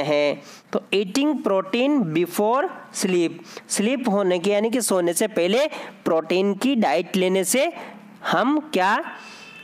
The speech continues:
जो morning sickness है उसे हम कम कर सकते हैं। Next question की बात करें, the drug of choice for eclampsia, यानी कि eclampsia की drug of choice क्या है?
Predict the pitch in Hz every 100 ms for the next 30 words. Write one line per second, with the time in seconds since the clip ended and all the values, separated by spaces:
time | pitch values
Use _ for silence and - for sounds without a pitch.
0 | - 160 190 165 170 185 220 220 196 175
1 | 185 185 214 175 214 190 214 339 - -
2 | - 175 208 339 339 - 175 170 233 370
3 | - - 185 - 175 165 170 170 165 165
4 | - - - - - - - - 240 311
5 | - 285 269 254 220 208 208 202 202 240
6 | - - - 156 208 185 226 285 254 -
7 | 202 220 202 - 190 196 - - 170 190
8 | 214 - - - 196 202 - 170 160 151
9 | - 185 170 - - - - 170 202 247
10 | 277 190 185 180 202 226 233 247 233 262
11 | 196 160 196 - - 165 226 - - -
12 | - - 170 175 226 - 339 339 - _
13 | - 190 175 165 165 175 160